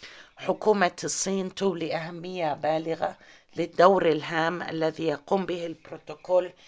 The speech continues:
من أجل التصدي للشواغل الإنسانية المترتبة على المتفجرات.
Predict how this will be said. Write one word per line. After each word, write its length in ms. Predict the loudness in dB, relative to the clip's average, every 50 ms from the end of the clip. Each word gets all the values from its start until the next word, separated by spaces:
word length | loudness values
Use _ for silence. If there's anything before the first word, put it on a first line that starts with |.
| -20 -20 _ _ -14
من 220 | -12 -12 -10 -8
أجل 360 | -6 -4 -4 -4 -4 -4 -6
التصدي 760 | -6 -8 -6 _ -2 -2 0 0 0 0 0 0 -2 -4 -4 -4
للشواغل 640 | -4 -6 -8 -6 -4 -2 0 0 0 0 -2 -2 -4
الإنسانية 840 | -4 -6 -8 -8 -8 -4 -4 -2 -2 0 -2 -2 -4 -4 -4 -2 -2
المترتبة 920 | -2 -4 -8 -10 -6 -2 -2 0 0 -2 -4 -6 -8 -4 -2 -2 -2 -2 -6 _ _ _ -20 -20 -20 -20 -20 _ _ 0
على 280 | 2 4 6 6 6
المتفجرات. 1400 | 6 4 2 -4 -6 -8 -4 -2 -2 -2 -2 -2 -2 -2 -2 -2 -2 -2 -2 0 0 2 0 0 -2 -4 -6